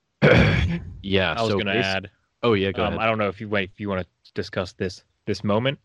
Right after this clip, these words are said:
Speaker 2: but
Speaker 1: Sure.
Speaker 2: another probably important piece of context is, like, its relation to, like, Nazi Germany.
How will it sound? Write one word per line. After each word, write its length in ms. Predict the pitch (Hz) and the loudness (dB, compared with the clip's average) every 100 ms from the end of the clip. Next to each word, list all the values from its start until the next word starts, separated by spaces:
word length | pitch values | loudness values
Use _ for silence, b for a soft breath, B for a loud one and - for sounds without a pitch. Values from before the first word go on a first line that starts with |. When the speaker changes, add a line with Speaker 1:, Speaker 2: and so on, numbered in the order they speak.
| _ _ _ - | _ _ _ 0
Speaker 2:
but 140 | 107 | 0
Speaker 1:
Sure. 80 | 95 | 2
Speaker 2:
another 340 | 104 104 101 92 _ | 0 0 0 -4 _
probably 240 | - 107 101 | 0 2 0
important 360 | 95 110 107 | -2 -2 -2
piece 120 | 120 | -4
of 80 | 127 | -4
context 600 | - 131 131 135 - - - | -2 -2 0 -2 -4 -8 -2
is, 200 | 110 98 | -2 0
like, 280 | 95 - - _ _ _ _ - - - - - - | -2 -4 -14 _ _ _ _ -20 -20 -20 -20 -8 -2
its 220 | 120 - | -2 0
relation 520 | 110 98 98 95 101 | -2 0 0 -2 -6
to, 120 | 92 98 | -4 -4
like, 140 | 90 | -2
Nazi 300 | 98 95 - | -2 -4 -4
Germany. 440 | 92 98 107 131 | -2 -2 0 -2